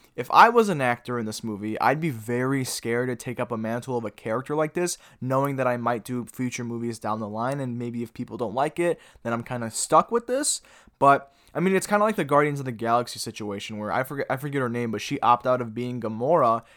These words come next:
and, 'cause she said, uh, something about the Guardians being the first flop of the Marvel Cinematic Universe, and obviously it did not flop, and is one of the biggest franchises that we have now in the Marvel Universe.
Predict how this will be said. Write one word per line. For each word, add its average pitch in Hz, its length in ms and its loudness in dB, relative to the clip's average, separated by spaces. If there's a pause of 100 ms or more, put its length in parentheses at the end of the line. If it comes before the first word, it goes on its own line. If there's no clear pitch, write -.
(140)
and, 110 500 -4
'cause 127 140 -10
she 123 80 -8
said, 117 360 -2
uh, 95 360 -6 (420)
something 123 280 -6
about 113 160 0
the 117 80 -4
Guardians 110 440 -2
being 107 220 -6
the 107 80 -6
first - 320 -8
flop 101 340 -4
of 104 120 -10
the 101 60 -6
Marvel 101 300 -8
Cinematic 98 520 -10
Universe, 104 400 -10
and 107 100 -4
obviously 104 400 -4
it 101 60 -10
did 143 100 2
not 160 240 4
flop, 117 260 4
and 117 80 -8
is 123 160 -6
one 131 200 -2
of 131 40 -2
the 127 60 -4
biggest 113 300 -6
franchises 117 500 -6
that 104 140 -6
we 101 100 -8
have 131 300 0
now 143 160 2
in 123 40 -2
the 120 60 -4
Marvel 104 300 -6
Universe. 101 500 -8